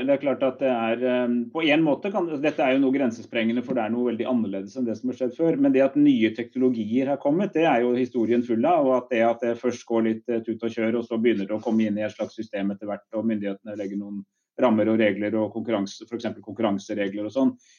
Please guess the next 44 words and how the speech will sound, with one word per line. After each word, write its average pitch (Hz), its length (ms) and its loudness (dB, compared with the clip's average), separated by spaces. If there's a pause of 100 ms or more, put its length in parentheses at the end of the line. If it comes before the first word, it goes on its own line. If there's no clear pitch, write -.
(160)
det 143 100 6
er 131 80 4
for 127 140 -2
så 120 160 4
vidt 120 160 2
litt 113 160 -2
sånn 110 220 0
at, 110 180 -2
eh, 113 240 2
historiens 113 480 2
gang, 147 300 8
og, 123 340 2
og, 123 240 0
og 117 140 0
egentlig 113 340 -2
er 113 160 0
det 110 80 -4
som 120 100 -8
skjer 110 300 -4
nå 110 80 0 (140)
er 113 100 -2
at 113 80 -6
ting 110 240 -2
bare 110 160 0
går 110 160 -4
så - 160 -12
fort, 359 320 0 (560)
og 131 80 6
jeg 123 160 6
opplever 117 380 2
jo 117 100 0
som 117 240 2 (580)
utøvende 123 560 4
politiker 127 640 4
at, 127 160 -4 (260)
altså, 123 300 -2 (400)
det 139 140 -2
er 131 40 2
liksom, 135 140 0
det 139 80 4
er - 20 4
vanskelig 135 320 2
å - 60 -4
følge 117 420 2